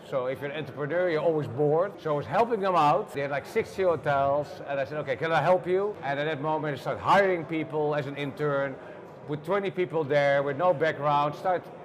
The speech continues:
uh, contracting hotels, made a very good contract, but everybody hates me for it now, and start building business.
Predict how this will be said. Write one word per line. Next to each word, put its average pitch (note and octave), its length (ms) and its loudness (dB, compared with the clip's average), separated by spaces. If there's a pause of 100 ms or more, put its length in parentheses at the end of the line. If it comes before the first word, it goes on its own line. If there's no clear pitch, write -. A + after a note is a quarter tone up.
(220)
uh, D3 140 -4
contracting D#3+ 600 0
hotels, C3+ 840 0
made G3 200 2
a G3 80 4
very F3+ 380 6
good D3+ 220 -2
contract, D#3 400 0
but F3 140 2
everybody F#3+ 340 2
hates D#3+ 240 2
me D#3 100 -2
for D3 300 2
it B2+ 40 -2
now, C3+ 480 0
and D#3+ 120 -6
start E3+ 240 0
building F3 260 -2
business. F3+ 440 -4